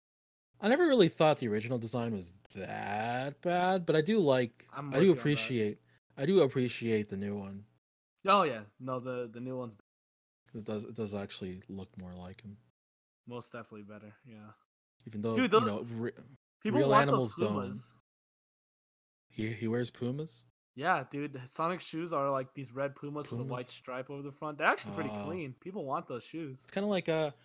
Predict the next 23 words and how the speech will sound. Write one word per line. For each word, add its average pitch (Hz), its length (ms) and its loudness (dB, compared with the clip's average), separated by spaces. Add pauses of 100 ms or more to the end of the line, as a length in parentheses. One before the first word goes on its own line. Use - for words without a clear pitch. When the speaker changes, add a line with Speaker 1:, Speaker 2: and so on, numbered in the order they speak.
(240)
Speaker 1:
I 139 40 -10
wanna 175 280 0
say 226 180 2
it's 208 140 2
Adventure, 139 680 0
Sonic 135 340 -4
Adventure 113 440 -6 (100)
two, 110 420 -2
where 135 300 -2
he 113 140 -6
had, 123 140 -4
like, 123 220 -6
they 120 100 -2
had 120 120 -2
a 117 40 -6
shoe 123 300 -4
deal 123 480 -4 (1400)
with, - 220 -12
uh, 120 200 -2
<laughs> 170 280 4 (580)
Speaker 2:
Was 131 120 -10
it 113 100 -14
good? 139 320 -8